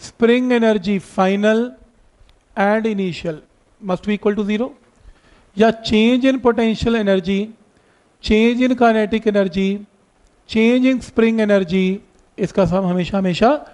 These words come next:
ज़ीरो ही रहेगा। मतलब अगर एक बढ़ेगी तो दूसरी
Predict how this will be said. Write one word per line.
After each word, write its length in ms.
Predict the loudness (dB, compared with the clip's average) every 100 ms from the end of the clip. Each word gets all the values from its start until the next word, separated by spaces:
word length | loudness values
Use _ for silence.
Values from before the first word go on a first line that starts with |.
| -20 _ -6
ज़ीरो 280 | -2 0
ही 140 | 2 0
रहेगा। 420 | 0 -4 -6 -14 -14
मतलब 360 | -12 -4 -4 -4 -20 -20 -20 -20 -8
अगर 200 | -2 2
एक 300 | 2 2 2
बढ़ेगी 500 | 2 4 2 0 -2 -4 _ _ _ -6
तो 100 | -4
दूसरी 440 | -4 -4 0 0